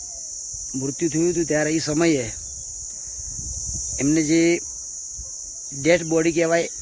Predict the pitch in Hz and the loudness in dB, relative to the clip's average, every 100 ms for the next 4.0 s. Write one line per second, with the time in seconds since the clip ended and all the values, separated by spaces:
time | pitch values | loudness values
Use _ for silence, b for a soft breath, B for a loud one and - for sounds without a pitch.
0 | - 143 160 151 - 175 156 151 143 147 | -2 0 0 -2 -2 -2 0 0 2 2
1 | 170 233 - - 127 - 135 - 160 156 | 0 0 -6 -8 -6 -4 -2 0 0 0
2 | 156 139 143 147 143 123 131 127 123 127 | 0 0 2 0 0 -2 -2 -2 0 0
3 | 127 120 120 139 131 120 - 147 143 147 | 0 0 0 0 0 -2 0 2 2 2